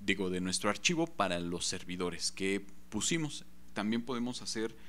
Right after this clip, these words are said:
lo de poner este, mm, systemctl, que es systemd. Ah, me parece que aquí es N T P.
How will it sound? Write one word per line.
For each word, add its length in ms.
lo 180
de 300
poner 480
este, 640
mm, 220
systemctl, 1120
que 160
es 80
systemd. 680
Ah, 340
me 120
parece 260
que 100
aquí 220
es 160
N 140
T 120
P. 420